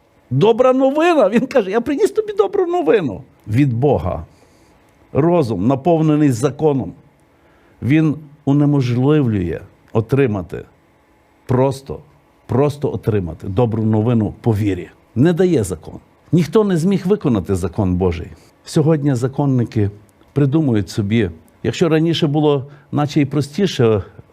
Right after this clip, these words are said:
е, кров'ю ягнят, козлів вони покривали за, з-, ці свої гріхи. Сьогодні цього не робиться. Не дадуть їм навіть цього робити, якби вони навіть і хотіли. Ні, звичайно,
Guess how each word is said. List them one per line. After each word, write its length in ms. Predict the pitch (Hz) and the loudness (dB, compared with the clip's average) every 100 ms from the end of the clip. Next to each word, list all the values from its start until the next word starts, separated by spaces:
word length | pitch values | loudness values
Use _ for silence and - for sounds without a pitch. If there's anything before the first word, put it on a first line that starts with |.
| 113 | -2
е, 120 | 107 | -2
кров'ю 640 | - 156 143 127 127 117 - - - _ | 0 0 0 0 0 0 -4 -20 -20 _
ягнят, 500 | 117 127 123 156 151 | -2 0 2 0 -2
козлів 420 | - 123 107 151 123 | -2 -4 -2 -2 0
вони 200 | 123 120 | 0 0
покривали 640 | 123 123 139 165 135 101 | -4 -2 0 0 0 -2
за, 180 | 85 101 - | -4 -8 -6
з-, 240 | 101 98 | -10 -10
ці 220 | - 120 90 | -10 -8 -8
свої 360 | - 123 127 113 | -6 -2 0 2
гріхи. 460 | 120 120 - 104 - - | 0 0 0 -2 -2 -14
Сьогодні 380 | - 151 156 151 | -2 0 2 0
цього 300 | 147 165 151 | 0 0 0
не 140 | 151 156 | 0 -2
робиться. 520 | 180 95 82 92 85 - - | -2 -4 -6 -6 -8 -12 -10
Не 180 | 113 135 | -2 0
дадуть 440 | 127 147 202 - | 0 -2 -4 -4
їм 120 | 104 92 | -4 -2
навіть 320 | 101 113 - | -2 -4 -4
цього 220 | 117 139 | -2 -2
робити, 360 | 160 165 98 95 | -2 -2 -2 -2
якби 200 | 104 123 | -2 -2
вони 200 | 131 123 | -2 -4
навіть 300 | 127 123 127 | -4 -6 -10
і 40 | |
хотіли. 480 | - 156 139 - - _ _ _ _ _ - - - - - - | -8 -8 -6 -8 -10 _ _ _ _ _ -20 -20 -20 -20 -18 -6
Ні, 300 | 349 294 117 | 0 0 0
звичайно, 520 | 135 185 170 127 98 | 0 0 0 0 -2